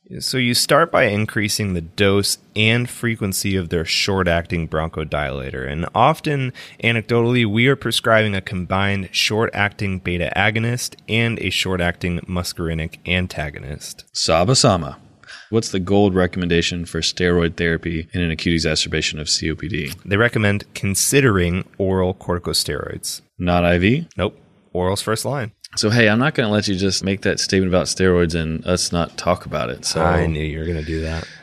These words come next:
Speaker 2: Yeah, that steroids in literally every disease state is super controversial. I thought at least C O P D it was safe.
Speaker 1: No, nowhere is safe.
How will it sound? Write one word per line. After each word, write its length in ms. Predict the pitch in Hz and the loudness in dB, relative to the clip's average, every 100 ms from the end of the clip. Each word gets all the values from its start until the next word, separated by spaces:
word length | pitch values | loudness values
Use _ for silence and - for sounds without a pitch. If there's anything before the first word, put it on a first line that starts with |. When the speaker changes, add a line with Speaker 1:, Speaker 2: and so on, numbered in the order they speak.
| - | -16
Speaker 2:
Yeah, 300 | 95 95 90 | -10 -8 -6
that 180 | 87 - | -6 -6
steroids 500 | - 95 92 92 87 | -4 2 4 4 2
in 300 | 87 87 - 92 | 0 -2 -4 -4
literally 560 | 87 92 92 92 92 | 2 4 6 6 4
every 400 | 92 90 90 90 | 2 0 2 2
disease 400 | 82 85 90 90 | 0 0 0 0
state 280 | - 90 87 | 2 2 2
is 240 | 87 - - | -2 -6 -6
super 460 | - - 92 87 90 | -6 -2 -2 -2 -6
controversial. 960 | - 92 92 92 92 92 95 92 98 - - - _ | -6 -8 -8 -6 -6 -4 -4 -4 -6 -12 -20 -20 _
I 40 | - | 0
thought 240 | 90 82 | 2 2
at 200 | - - | -2 -6
least 280 | 82 82 - | -2 0 0
C 160 | 85 | 0
O 20 | 80 | -2
P 120 | 78 | -4
D 180 | 78 78 | -4 -4
it 80 | |
was 260 | - - - | -4 -2 0
safe. 440 | 82 76 - - _ _ - | -2 -6 -12 -20 _ _ -6
Speaker 1:
No, 260 | 87 82 - - | -2 0 -2 -4
nowhere 480 | 90 87 92 76 53 | 2 4 6 4 2
is 80 | - | 0
safe. 500 | 64 - - - | -2 -4 -8 -16